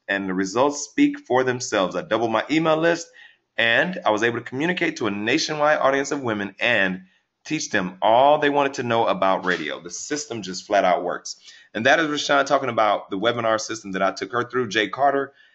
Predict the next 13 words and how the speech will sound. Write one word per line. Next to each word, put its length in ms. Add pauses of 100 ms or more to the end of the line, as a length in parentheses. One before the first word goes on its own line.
(160)
he's 200
another 280
guy. 220
He's 140
local 340
here 180
to 140
Atlanta. 420
We 160
did 140
a 20
webinar, 600 (120)
um, 360